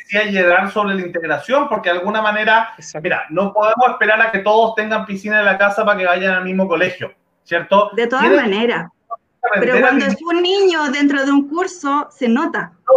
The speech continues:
Speaker 1: Ah, por lo mismo, yo creo que tiene que ser la integración,
Speaker 3: Sí.
Speaker 1: tiene que ser total, eh, y, y
Speaker 3: Eso.
Speaker 1: que haya diez niños que tienen piscina olímpica en su patio, y diez niños que se manguereen, y diez niños que
Speaker 3: Eso.
Speaker 1: tengan una piscina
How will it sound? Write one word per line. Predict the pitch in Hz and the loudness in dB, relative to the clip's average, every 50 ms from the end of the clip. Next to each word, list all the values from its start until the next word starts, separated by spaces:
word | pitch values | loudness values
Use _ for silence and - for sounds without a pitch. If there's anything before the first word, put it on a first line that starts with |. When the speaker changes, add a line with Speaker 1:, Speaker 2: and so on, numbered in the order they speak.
| - - _ _ _ _ | 2 2 _ _ _ _
Speaker 1:
Ah, | - - 208 190 | -2 -2 2 2
por | 202 190 | 2 2
lo | 175 | 2
mismo, | 175 190 214 202 180 | 2 0 0 0 0
yo | 147 151 160 175 | 0 0 -2 -2
creo | 185 190 | -2 -2
que | 185 180 | -2 -2
tiene | 170 185 196 202 | -4 -2 -4 -4
que | 190 180 | -4 -4
ser | - 196 202 | -6 -4 -6
la | 208 | -4
integración, | 208 196 196 190 214 202 196 185 202 | -4 -4 -2 0 0 0 0 0 -2
Speaker 3:
Sí. | 202 | -2
Speaker 1:
tiene | 220 226 220 202 | -2 -4 -4 -4
que | 196 | -8
ser | 190 - _ _ | -10 -12 _ _
total, | - - - 190 202 208 254 262 - _ _ _ _ _ _ | -16 -4 0 0 0 0 0 -4 -12 _ _ _ _ _ _
eh, | - 175 175 170 170 - _ | -2 -2 0 0 -2 -4 _
y, | - 185 170 175 233 | -10 -8 -6 -4 -4
y | |
Speaker 3:
Eso. | 240 247 - | -4 -4 -2
Speaker 1:
que | - 180 175 175 175 | -2 0 2 4 4
haya | 180 196 208 - 262 - - | 4 4 2 0 -4 -8 -8
diez | 196 226 262 269 | -4 -2 0 0
niños | 262 269 269 269 254 262 | 0 -2 -2 -2 -2 -4
que | 220 208 | -4 -8
tienen | 208 233 247 247 240 | -6 -6 -6 -6 -8
piscina | 220 196 - 240 240 240 240 233 | -12 -14 -10 -6 -2 0 2 2
olímpica | 220 220 262 277 254 - - 254 233 247 247 | 2 2 2 -2 -2 -4 -8 -2 2 2 2
en | 240 | 2
su | - 247 208 | 0 -2 2
patio, | 247 269 285 277 262 262 254 254 262 254 254 - - - | 2 4 4 4 2 2 4 4 4 4 2 -4 -12 -10
y | - 220 | -6 -4
diez | 240 269 277 269 254 | -2 0 0 0 0
niños | 254 262 262 262 254 240 - | -4 -4 -2 -2 -2 -2 -2
que | - 233 226 226 220 202 | -2 -2 -2 -2 -2 -4
se | - 240 226 | -4 -2 0
manguereen, | 226 226 220 202 196 220 220 262 294 294 285 277 269 262 262 254 - - _ _ | 2 0 0 0 -2 -2 -2 -2 -2 -2 -2 -2 -2 -2 -2 -4 -8 -14 _ _
y | - 208 | -12 -8
diez | 214 262 277 269 | -4 -2 -2 -2
niños | 254 254 254 254 254 247 | -2 -2 -2 -4 -4 -4
que | - 277 | -2 -2
Speaker 3:
Eso. | 277 254 | -2 -2
Speaker 1:
tengan | 247 240 247 240 | -2 -2 -2 0
una | 247 240 240 | 0 -2 -2
piscina | 233 226 - _ _ - 240 | -2 -10 -12 _ _ 2 4